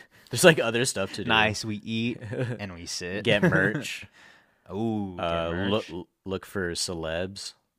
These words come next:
Speaker 2: Did you
Speaker 1: If you,
Speaker 2: see any
Speaker 1: if you're into
Speaker 2: celebs?
Speaker 1: that. No.
Speaker 2: I keep
Speaker 1: <laughs>
Speaker 2: thinking about myself running into a celebrity at, like, a Target or something, and I,
Speaker 1: Yeah.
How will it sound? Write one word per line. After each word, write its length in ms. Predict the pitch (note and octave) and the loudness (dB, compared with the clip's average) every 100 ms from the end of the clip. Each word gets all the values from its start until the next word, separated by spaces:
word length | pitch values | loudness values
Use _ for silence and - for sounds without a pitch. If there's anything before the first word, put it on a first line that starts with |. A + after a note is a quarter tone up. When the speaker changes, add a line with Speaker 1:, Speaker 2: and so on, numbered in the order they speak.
| _ _ _ _ _ _ | _ _ _ _ _ _
Speaker 2:
Did 80 | G#2+ | -10
you 20 | G#2 | -6
Speaker 1:
If 40 | |
you, 40 | F2 | -4
Speaker 2:
see 80 | |
any 120 | G2+ G#2 | -6 -6
Speaker 1:
if 60 | |
you're 100 | F#2+ | -4
into 120 | F#2 | -4
Speaker 2:
celebs? 40 | F2+ | -2
Speaker 1:
that. 220 | F#2+ - _ _ _ _ _ _ _ _ _ | -2 -4 _ _ _ _ _ _ _ _ _
No. 340 | E2+ E2 F#2 G#2 - - | -8 -4 -4 -6 -6 -2
Speaker 2:
I 80 | D3 | 0
keep 160 | A3+ | 2
Speaker 1:
<laughs> 100 | C#3+ | 2
Speaker 2:
thinking 240 | G#3+ A3+ G#3+ | 2 4 8
about 200 | F#3 D#3 | 8 8
myself 360 | D3 D#3+ B2+ | 4 2 2
running 300 | G#2 G#2+ A2 | 2 0 0
into 200 | A2+ - | -2 -2
a 60 | G#2 | -2
celebrity 540 | G#2 F#2 G2 G2+ G#2+ | -2 -2 -2 -2 -2
at, 80 | F2 | -4
like, 160 | E2 F2 | -4 -8
a 40 | |
Target 360 | - F#2 G2 E2 | -4 -4 -4 -6
or 80 | |
something, 420 | G2 A2+ A2+ B2 - | -6 -4 -4 -6 -4
and 180 | F2 | -4
I, 60 | A2 | -2
Speaker 1:
Yeah. 80 | F2+ | -4